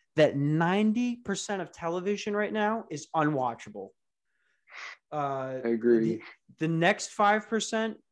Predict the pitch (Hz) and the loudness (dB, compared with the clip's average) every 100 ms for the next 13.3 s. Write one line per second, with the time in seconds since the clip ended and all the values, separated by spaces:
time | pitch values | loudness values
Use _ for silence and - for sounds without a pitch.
0 | _ _ _ _ - _ _ _ - 185 | _ _ _ _ -20 _ _ _ 4 4
1 | 180 - 196 - 214 180 180 175 165 175 | 4 0 -2 -2 0 2 2 4 4 4
2 | 208 214 _ _ - 175 196 196 160 208 | 2 -4 _ _ 2 4 4 2 -4 -4
3 | 214 240 240 220 - 180 143 117 - _ | -4 -4 -6 -10 -4 -4 -4 -8 -12 _
4 | _ - 214 233 233 233 208 175 185 208 | _ 2 2 2 -4 -4 -4 -2 -4 -2
5 | 214 202 180 - 180 170 170 - 135 123 | -2 -4 -12 -12 -10 -10 -10 -6 -4 -4
6 | 127 - 135 127 120 123 120 117 107 104 | -6 -4 -4 -4 -6 -8 -10 -12 -14 -16
7 | _ _ _ _ _ - 143 139 139 135 | _ _ _ _ _ -2 2 4 2 -4
8 | - _ _ _ _ 156 127 104 - _ | -12 _ _ _ _ -4 -2 -4 -14 _
9 | 147 147 170 170 160 160 156 156 151 160 | -4 0 6 6 6 0 -2 -2 2 0
10 | 151 170 156 190 196 190 180 180 175 175 | 2 -2 -2 -4 -2 0 0 -2 -4 -2
11 | 170 151 135 131 - _ _ _ _ _ | -2 -2 -2 -4 -14 _ _ _ _ _
12 | _ _ _ _ _ _ _ 180 170 135 | _ _ _ _ _ _ _ -2 -2 -4
13 | - 110 - | -4 -4 -6